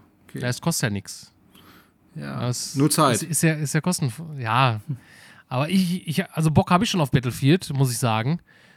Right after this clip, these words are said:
Speaker 2: Äh, nachdem ich halt bei den letzten Battlefield-Teilen das mich immer so semi interessiert hat. Ähm, weil es, es sieht halt, es sieht auch einfach ziemlich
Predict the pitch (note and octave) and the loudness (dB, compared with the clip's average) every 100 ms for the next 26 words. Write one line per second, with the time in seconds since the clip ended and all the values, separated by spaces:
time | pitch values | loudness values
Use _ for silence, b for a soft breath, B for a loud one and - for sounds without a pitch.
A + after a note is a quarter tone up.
0 | b - B2+ C3 B2+ - D3 D3+ - - | b -6 0 2 2 2 4 2 0 -6
1 | - C3+ C3+ - - B2+ B2+ D3 - D3+ | 0 2 2 0 2 4 4 2 4 4
2 | D#3 D3+ C#3+ C#3+ C#3+ D3 C3+ D#3+ D#3+ C3+ | 4 2 4 6 6 4 2 0 0 2
3 | B2+ D3+ C3+ B2+ A#2+ B2 D3+ C#3+ A#2+ A2+ | 4 6 8 6 6 6 6 6 4 2
4 | G#2+ A#2 - B2 - - B B B B | 2 2 4 2 2 -6 B B B B
5 | B B B B - B2 A#2+ B2 A#2+ B2+ | B B B B -2 4 6 6 4 2
6 | A#2+ C3 C3+ C#3 B2 D#3+ C#3+ G3 F3+ D3+ | 4 6 6 6 2 0 0 6 6 6
7 | - - B2 C3 B2+ C3 C3+ B2 A#2+ - | 2 -2 2 4 4 2 0 2 0 4
8 | C#3+ C3 | 4 4